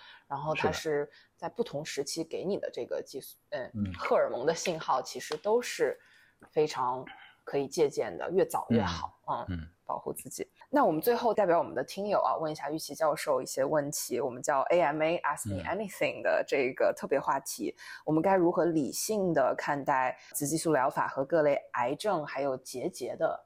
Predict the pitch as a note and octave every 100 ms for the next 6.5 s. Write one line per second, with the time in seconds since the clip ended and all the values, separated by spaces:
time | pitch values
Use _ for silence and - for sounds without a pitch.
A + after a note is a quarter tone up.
0 | _ B2+ B2+ - - - - G2+ D3 A2
1 | F2+ F2 - _ _ - E2+ E2 - _
2 | - - - - - D3 C#3+ E3 E3 -
3 | - A#2+ G#2 F2+ - - - D3 D#3 E3+
4 | C#3+ G2+ A2+ F2 E2 E2+ - F2+ A2 G#2+
5 | G#2+ B2 C3 - A2 A2 - E2 A2+ E3
6 | F3+ E3+ D#3 A#2